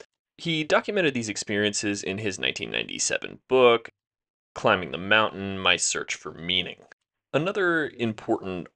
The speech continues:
book that he wrote was his nineteen eighty-eight autobiography, The Ragman's Son, which provided an intimate look into his life's journey from poverty to stardom.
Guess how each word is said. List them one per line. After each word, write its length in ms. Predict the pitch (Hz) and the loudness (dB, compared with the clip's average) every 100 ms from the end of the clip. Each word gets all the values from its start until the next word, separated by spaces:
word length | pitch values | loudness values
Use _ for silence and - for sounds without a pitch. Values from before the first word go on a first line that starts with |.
| _ _ _ | _ _ _
book 220 | 101 - | 0 0
that 120 | - | -4
he 120 | - 60 | -6 -12
wrote 480 | 92 107 101 90 | 2 6 6 4
was 240 | 90 92 - | 2 0 2
his 280 | 104 95 101 | 2 2 4
nineteen 320 | 82 - - - | 2 2 -4 -4
eighty-eight 580 | - 50 - 101 98 - | -4 -6 0 4 4 2
autobiography, 800 | - - - 82 90 85 - 85 - | 0 0 2 4 4 2 -2 -4 -2
The 140 | 78 | -2
Ragman's 560 | 76 50 - 55 50 - | 0 -2 -2 -6 -2 0
Son, 640 | - 131 120 110 101 104 | 0 2 4 4 2 0
which 240 | 110 - | -2 -2
provided 560 | - 139 156 190 185 - | -8 -4 -2 -2 -4 -6
an 260 | 117 113 - | -2 -2 -2
intimate 360 | 156 165 160 - | -6 -4 -6 -4
look 440 | 98 104 98 87 | 0 4 2 0
into 260 | 87 - 104 | -8 -10 -8
his 260 | 101 76 | -8 -6
life's 400 | 76 73 - - | -4 -2 -2 -4
journey 420 | - 101 95 98 92 | -6 -4 0 -2 -2
from 240 | 98 101 | -4 -6
poverty 500 | - - 95 78 60 | -6 0 0 0 -6
to 80 | - | -8
stardom. 580 | - 82 80 - - | -4 0 0 -2 -12